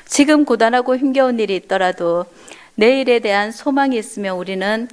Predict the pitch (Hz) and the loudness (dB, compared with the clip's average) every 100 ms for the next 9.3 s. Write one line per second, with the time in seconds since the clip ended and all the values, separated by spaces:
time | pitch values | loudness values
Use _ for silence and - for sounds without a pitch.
0 | - 226 - 277 262 226 226 233 208 214 | -10 -8 0 2 4 4 2 0 -2 0
1 | 208 226 226 269 240 202 190 180 170 - | 0 -2 -4 -4 -2 -2 -4 -8 -10 -8
2 | 165 165 156 160 202 - - - - - | -6 -4 -2 -2 -4 -12 -20 -20 -20 -4
3 | - 233 220 220 240 233 - _ 185 202 | 2 4 4 2 0 -2 -10 _ -2 0
4 | 254 240 214 208 208 240 - 302 269 247 | 2 0 0 0 -2 -4 0 2 2 0
5 | 202 - - 226 233 240 - - - 294 | -6 -8 -4 0 0 -2 -10 -20 -6 0
6 | 269 277 220 196 185 180 170 196 - - | 0 0 0 0 -2 -2 -2 -4 -12 -4
7 | 202 226 262 233 226 233 254 254 - 277 | -2 0 2 2 0 -2 -4 -4 -4 2
8 | 277 269 269 233 214 208 202 190 185 175 | 4 4 4 0 -4 -6 -6 -4 -6 -4
9 | 175 180 190 | -4 -4 -6